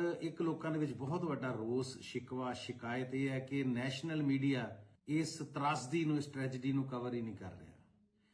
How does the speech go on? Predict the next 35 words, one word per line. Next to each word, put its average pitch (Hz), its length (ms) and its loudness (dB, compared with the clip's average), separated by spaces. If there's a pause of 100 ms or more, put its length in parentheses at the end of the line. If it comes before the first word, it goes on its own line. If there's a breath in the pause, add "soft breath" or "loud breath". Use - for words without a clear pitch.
(140 soft breath)
ਉੱਥੇ 185 260 0
ਮੈਂ 214 100 0
ਸਿਰਫ 196 240 0
ਇੰਨਾ 185 240 4
ਕਹਿਣਾ 180 280 0
ਚਾਹੁੰਦਾ 175 320 -2
ਕਿ 220 120 -2
ਕਿਉਂ 202 400 0
ਆਪਾਂ 190 440 -4
ਸੋਚਦੇ 143 440 -4
ਹਾਂ 143 100 0
ਕਿ 139 80 -4
ਉਹ 143 260 -4 (140)
ਕਵਰ 135 220 -4
ਕਰੇ। 127 280 -6 (300 soft breath)
ਉਹਨਾਂ 185 280 2
ਦੇ 208 80 2
ਮਨ 160 240 2
'ਚ 165 120 0
ਇਹ 175 120 4
ਹੈ 175 80 2
ਕਿ 175 120 0
ਜੇ 147 360 0 (240)
ਸਾਡੇ 127 340 -4
ਕੁਛ 135 240 -8
ਲੱਗਦੇ 127 440 -2
ਨਹੀਂ 151 260 2
ਜਾਂ 139 140 2
ਨਹੀਂ 151 260 2
ਏਦਾਂ 143 260 -2 (180)
ਮਦਦ 127 240 -4
ਕਰਨਾ 127 300 -4
ਚਾਹੁੰਦਾ 127 300 -4
ਨੈਸ਼ਨਲ 123 400 -2
ਮੀਡੀਆ, 127 360 0